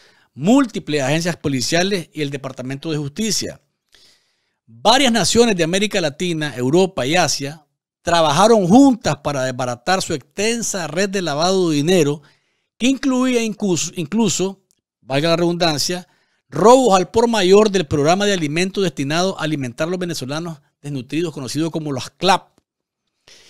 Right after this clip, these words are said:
Estaba traficando también con oro saqueado de la Ecocida Minería a Cielo Abierto de Orinoco por parte del régimen cuando fue arrestado.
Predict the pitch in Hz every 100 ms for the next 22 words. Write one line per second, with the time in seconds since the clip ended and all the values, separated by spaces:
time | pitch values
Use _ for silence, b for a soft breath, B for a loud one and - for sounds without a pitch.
0 | b b b _ 175 - 233 269 269 233
1 | 165 160 220 226 196 170 160 160 196 202
2 | 175 180 156 - 190 233 202 180 143 180
3 | 190 208 214 196 b b _ 120 160 175
4 | 175 170 156 151 - 208 226 220 190 151
5 | 165 208 214 160 - 185 185 160 185 190
6 | 196 170 147 135 190 190 202 - 135 -
7 | 170 - 185 151 160 165 185 175 - 156
8 | 135 113 135 139 143 - 196 196 110